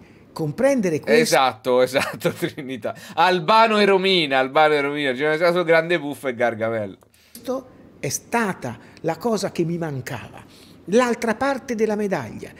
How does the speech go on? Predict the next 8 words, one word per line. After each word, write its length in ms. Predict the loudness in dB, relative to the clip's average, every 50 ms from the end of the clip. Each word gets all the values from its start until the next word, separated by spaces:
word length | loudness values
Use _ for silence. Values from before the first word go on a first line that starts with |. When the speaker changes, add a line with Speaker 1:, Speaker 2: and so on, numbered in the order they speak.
| -20 -18 -10
Speaker 1:
sapere 480 | -4 -2 -2 0 2 4 4 4 4
che 160 | 2 -2 -6
anche 260 | -6 -6 -6 -4 -2 -2
noi, 320 | -2 -2 -2 -4 -8 -8 -8
una 180 | -8 -8 -8 -8
volta 380 | -8 -8 -10 -10 -10 -10 -10
esseri 320 | -8 -8 -8 -8 -8 -8 -8
umani, 360 | -6 -8 -8 -8 -8 -10